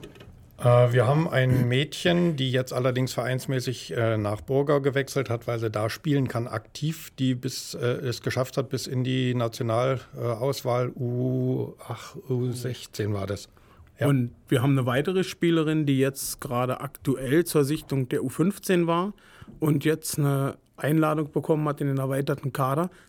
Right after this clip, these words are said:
Speaker 2: <clears throat> für zwei Länderspiele. Also von daher gibt's das schon.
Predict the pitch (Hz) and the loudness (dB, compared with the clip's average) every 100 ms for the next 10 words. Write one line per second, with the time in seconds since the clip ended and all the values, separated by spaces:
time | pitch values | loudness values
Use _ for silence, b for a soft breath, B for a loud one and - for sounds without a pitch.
0 | - 135 180 214 - - - 160 143 156 | -2 4 6 6 0 -12 -4 -2 0 0
1 | 143 131 123 - 113 107 - B B B | 0 0 -2 -4 -6 -8 -14 B B B
2 | - 151 151 147 147 147 - 135 127 131 | -4 4 8 8 6 0 -2 2 4 4
3 | 135 156 147 139 131 131 127 - 127 113 | 2 2 2 2 2 0 0 -4 -4 0
4 | 127 139 | 2 2